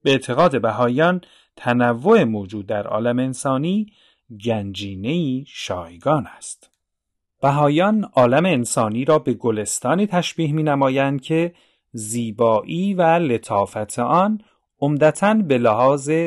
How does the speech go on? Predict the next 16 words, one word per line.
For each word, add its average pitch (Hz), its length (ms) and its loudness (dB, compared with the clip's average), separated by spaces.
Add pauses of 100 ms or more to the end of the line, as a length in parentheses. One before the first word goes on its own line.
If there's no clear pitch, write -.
(160)
تنوع 113 800 -2
در 104 320 -4
شکل 113 440 -8
و 113 80 2
رنگ 143 720 -4
و 104 400 -4
عطر 160 560 -4 (180)
و 127 80 0
خلاصه 151 640 2 (380)
در 120 180 2
رنگارنگی 107 1080 -2
اشجار 139 880 -2
و 143 260 0
گلهای 120 680 -4
آن 87 200 -12
است. - 360 -20